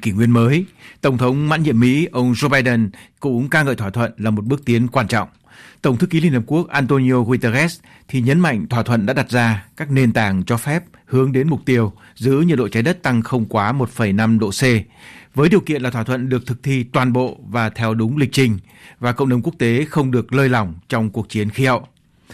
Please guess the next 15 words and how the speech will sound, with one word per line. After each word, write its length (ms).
Trong 120
khi 100
đó, 220
đại 160
diện 220
của 120
nhóm 360
bốn 160
mươi 100
lăm 180
nước 220
nghèo 180
nhất 140
hành 160
tinh, 240